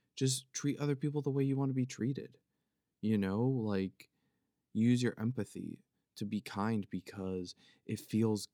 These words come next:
good being a good person, because you can look at yourself in the mirror at the end of the day and be like, "I'm not a piece of shit." You know, like, "I'm not a piece of shit." And h-, this just feels,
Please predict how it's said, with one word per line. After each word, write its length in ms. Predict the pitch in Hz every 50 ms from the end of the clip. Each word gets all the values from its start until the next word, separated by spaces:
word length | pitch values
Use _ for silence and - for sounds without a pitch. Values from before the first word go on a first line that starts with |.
| _
good 540 | - - 95 95 101 101 95 90 85 - - _ -
being 260 | 101 95 92 92 92
a 80 | 90
good 220 | 85 - 90 - _
person, 360 | - 92 92 95 - - - - _ - - _ -
because 200 | 101 104 101 98
you 80 | 98
can 240 | 92 98 92 92 92
look 200 | 92 101 98 -
at 120 | 95 -
yourself 360 | - 98 - - 92 87 - -
in 80 | 87
the 60 | 87 85
mirror 240 | 90 92 92 90 90
at 80 | 87
the 100 | - 87
end 140 | 90 90 87
of 100 | 90 92
the 80 | 87 -
day 180 | 87 85 87
and 120 | 87 90 85
be 100 | 95 95
like, 220 | 95 95 - - _ _ _ _ _ _ _ _ _ _ _ _ -
"I'm 240 | 147 175 202 196 175
not 200 | 151 151 156 156
a 60 | 156
piece 300 | - - 151 147 - -
of 80 | 147
shit." 340 | - - - 143 160 147 - _ _ _ _ _ _ _ _ _ _ _ _ _ _ _ _ _ _ _ _ _ _ _ _ -
You 140 | 123 120
know, 180 | 113 113 120 135
like, 200 | 135 127 117 -
"I'm 120 | 117 123
not 220 | 113 90 98 110 120
a 60 | 120
piece 240 | - - 127 131 -
of 80 | 110
shit." 280 | - - 135 131 - - _ _ _ _ _ _ _ _ - - - _ _ _ _ -
And 140 | 127 131
h-, 160 | 131 - 156 -
this 220 | 131 147 233 262
just 260 | - - 403 392 - -
feels, 880 | - - - 120 139 147 143 139 135 131 131 131 - - - - -